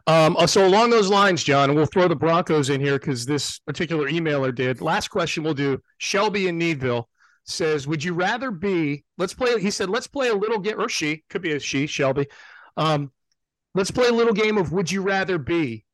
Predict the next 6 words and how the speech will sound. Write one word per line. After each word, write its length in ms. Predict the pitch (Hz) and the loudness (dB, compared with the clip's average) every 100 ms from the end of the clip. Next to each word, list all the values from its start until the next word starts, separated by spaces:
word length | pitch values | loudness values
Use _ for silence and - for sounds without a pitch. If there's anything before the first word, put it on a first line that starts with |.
| _ _ 131 | _ _ -4
Given 260 | 208 269 | -2 -2
the 80 | 262 | 0
whole 200 | 240 240 | 0 0
scenario, 760 | - 208 185 156 135 117 135 _ | -2 -2 -2 0 -2 -4 -10 _
draft 400 | - 160 190 220 | -2 2 2 0
capital, 540 | 226 196 208 208 214 | 0 0 0 -2 -2